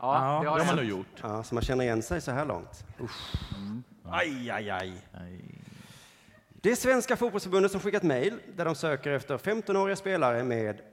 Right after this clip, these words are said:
Speaker 3: pojkkropp
Speaker 2: Ja.
Speaker 3: och pojkutseende.
Speaker 2: Ja, ja.
Speaker 3: Det låter lite oroväckande det här, va?
Speaker 2: Mm.
Speaker 1: Men var
Speaker 2: Men
Speaker 1: det
Speaker 2: då
Speaker 1: femtonåriga pojkar de
Speaker 2: Som fick
Speaker 1: sökte
Speaker 2: dem.
Speaker 1: bland?
Speaker 3: Va?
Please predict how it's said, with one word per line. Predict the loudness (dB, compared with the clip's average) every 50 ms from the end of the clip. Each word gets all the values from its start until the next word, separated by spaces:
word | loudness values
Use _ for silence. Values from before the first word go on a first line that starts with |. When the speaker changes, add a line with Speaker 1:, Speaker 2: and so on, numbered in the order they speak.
| -20 _
Speaker 3:
pojkkropp | -12 -6 -2 -2 0 -2 -2 -6 -12 -16 -4 -2 -2 -2 -2 -4 -10 -20 -20 -20 -20 _ _ _
Speaker 2:
Ja. | -8 -6 -6 -6 -4
Speaker 3:
och | -4 -4 -4 -4 -6 -14 -20 -20 -20 _ _ _
pojkutseende. | -6 -4 -2 -2 -2 -2 -6 -8 -6 -6 -6 -4 -4 -4 -6 -8 -8 -12 -16 -20 -18 -14
Speaker 2:
Ja, | -12 -10 -10 -10 -12 -12 -14
ja. | -16 -16 -14 -10
Speaker 3:
Det | -6
låter | -4 -4 -4 -4 -4 -6
lite | -6 -4 -4
oroväckande | -4 -4 -4 -4 -6 -6 -6 -6 -6 -4
det | -4
här, | -4 -4 -2
va? | -2
Speaker 2:
Mm. | -2 -2 -2 -4 -6 -8 -10 -14 -20 -20 -20 -20 -20 -20 -20 -20 -12
Speaker 1:
Men | -10 -8 -6 -2
var | 0
Speaker 2:
Men | 0 0 2
Speaker 1:
det | 2
Speaker 2:
då | 2 0
Speaker 1:
femtonåriga | 2 0 0 0 0 0 0 0 0 0 -2 0 -2 -2 -2 -4 -6
pojkar | -8 -8 -6 -6 -8 -10 -12 -16 _ -10 -8 -8 -6 -8 -6 -6 -6 -6 -8 -10 -16 -20 -20 -20 -20 _ _ _ -6
de | -4
Speaker 2:
Som | -2 0
fick | 0 0 0
Speaker 1:
sökte | 0 -2 -2 0
Speaker 2:
dem. | 0 0
Speaker 1:
bland? | 0 0 -2 -2 -4 -8 -10 -14 -16 -18 -20 -20 _ _ _ _ _ _ -20 -20 -20 _ _ _
Speaker 3:
Va? | -14 -14